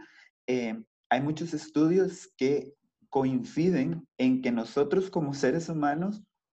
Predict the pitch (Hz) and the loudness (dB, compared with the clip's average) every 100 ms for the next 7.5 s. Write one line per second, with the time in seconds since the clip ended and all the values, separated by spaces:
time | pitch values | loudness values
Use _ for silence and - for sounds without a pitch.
0 | _ _ - - - 220 233 190 170 - | _ _ -20 -20 -2 2 4 4 2 0
1 | - 143 127 139 196 240 147 - - - | -4 0 0 2 0 2 0 -2 -10 -20
2 | _ _ _ _ _ _ 143 135 135 135 | _ _ _ _ _ _ 0 2 2 0
3 | 131 127 131 139 135 147 156 - 120 104 | -2 -2 0 0 0 0 -2 -2 -2 0
4 | 104 95 90 - - _ _ _ _ _ | 2 0 -4 -10 -14 _ _ _ _ _
5 | _ - 135 127 135 95 - - - _ | _ -2 0 2 0 0 -2 -16 -20 _
6 | - 139 131 139 160 202 - 180 - 127 | -4 2 2 2 2 0 -2 -2 0 2
7 | 131 160 190 214 | 2 2 0 -2